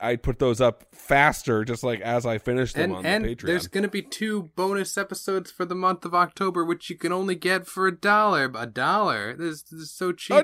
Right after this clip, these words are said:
Speaker 2: You go,
Speaker 1: dollar?
Speaker 2: go see what you can buy for a dollar. Not a lot, but, but two hours, a, a, approximately two hours of content. It's only a dollar.
Speaker 1: Wow, James, that is a great deal.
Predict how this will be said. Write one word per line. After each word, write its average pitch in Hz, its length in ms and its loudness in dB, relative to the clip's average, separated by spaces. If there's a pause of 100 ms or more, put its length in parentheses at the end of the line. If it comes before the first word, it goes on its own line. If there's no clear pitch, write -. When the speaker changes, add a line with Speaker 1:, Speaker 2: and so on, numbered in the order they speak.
Speaker 2:
You 427 80 8
go, 403 220 12 (100)
Speaker 1:
dollar? 156 400 6 (180)
Speaker 2:
go 240 160 2
see - 200 0
what 226 180 -2
you 220 60 -4
can 190 200 -6
buy 185 220 6
for 175 220 0
a 147 80 0
dollar. 151 540 2 (180)
Not 139 260 -2
a 131 40 -2
lot, 135 400 0 (340)
but, 113 300 -6 (280)
but 117 300 -10
two 151 240 -4
hours, 143 540 -2 (480)
a, 117 100 -8 (160)
a, 117 120 -12 (180)
approximately 131 720 -4
two 143 260 -2
hours 131 400 0
of 110 100 -16
content. 143 680 -4 (500)
It's - 120 -20
only 95 180 -12
a 87 40 -10
dollar. 95 360 -12 (600)
Speaker 1:
Wow, 110 380 4 (320)
James, 92 540 2 (760)
that 143 180 10
is 117 280 2 (260)
a 127 100 8
great 123 380 4
deal. 95 380 0